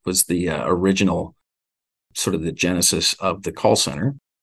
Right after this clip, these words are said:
But what happened is, is as soon as the, the two-way video platform had gotten developed,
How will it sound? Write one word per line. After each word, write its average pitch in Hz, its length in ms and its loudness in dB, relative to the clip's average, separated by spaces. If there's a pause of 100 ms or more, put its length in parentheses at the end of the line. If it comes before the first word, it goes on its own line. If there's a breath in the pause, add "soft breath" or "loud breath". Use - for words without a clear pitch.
(200)
But 113 80 4
what 98 160 4
happened 120 360 4
is, 98 120 4
is 98 200 -2
as 113 120 0
soon 151 240 2
as 127 180 2
the, 101 180 0
the 98 160 -4
two-way 117 340 2
video 95 440 -2
platform 95 560 -4
had 87 140 -6
gotten 82 300 -6
developed, 87 720 -4